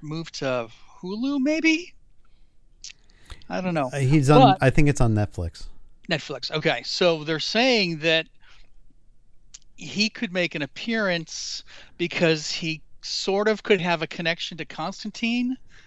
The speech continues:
Speaker 1: because Constantine deals with demons.
Speaker 2: Right.
Speaker 1: And he's, you know, the father of demons, the devil.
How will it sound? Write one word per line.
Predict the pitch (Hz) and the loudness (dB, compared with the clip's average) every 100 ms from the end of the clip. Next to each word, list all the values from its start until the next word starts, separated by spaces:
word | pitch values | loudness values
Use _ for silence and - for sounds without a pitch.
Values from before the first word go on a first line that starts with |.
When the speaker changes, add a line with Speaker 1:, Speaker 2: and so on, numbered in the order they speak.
| - | -18
Speaker 1:
because | - 170 147 | -4 -4 -2
Constantine | - 165 - 175 - 180 170 147 | -4 -4 -4 -12 -6 -4 -4 -8
deals | - 170 165 | -2 -2 0
with | 160 147 | -4 -6
demons. | 165 165 202 226 240 - - | -2 0 2 0 -2 -6 0
Speaker 2:
Right. | 117 104 147 - - - - - - - | 2 2 0 -6 -20 -20 -20 -20 -20 -8
Speaker 1:
And | 135 139 143 | -4 -2 -4
he's, | 147 151 156 - - | -4 -4 -4 -8 -6
you | 151 | -2
know, | 143 139 | -2 -2
the | 143 | -8
father | - 143 151 | 0 0 0
of | 160 | -4
demons, | 147 160 180 190 | -4 -4 -4 -8
the | - | -6
devil. | 147 147 170 214 | 0 0 0 -6